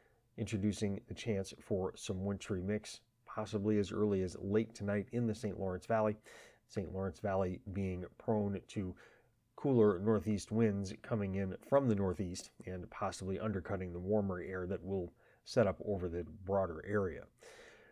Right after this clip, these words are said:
For the most part, it looks like precipitation on Friday will take the form of scattered rain showers in the valleys and scattered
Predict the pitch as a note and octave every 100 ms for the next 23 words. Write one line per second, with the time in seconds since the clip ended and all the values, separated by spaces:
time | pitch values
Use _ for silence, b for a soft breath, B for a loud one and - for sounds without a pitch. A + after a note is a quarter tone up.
0 | B C3+ B2 A#2+ D#3 - C3+ D#3 B2 C3
1 | - B2+ A2 - - A#2 G#2+ A#2+ A2 G#2+
2 | F2+ G2+ F#2+ - - - A#2+ D3 G#2+ A2+
3 | A2 A2 B2 A2+ G#2+ - A2+ A2 G#2+ F2
4 | - - A2+ G#2 G#2 F2+ F#2+ G#2 G#2 G#2
5 | G2 F2+ G2+ F#2 F#2+ G2+ G2 F#2 F#2 F#2
6 | - - - F#2+ F#2 F2+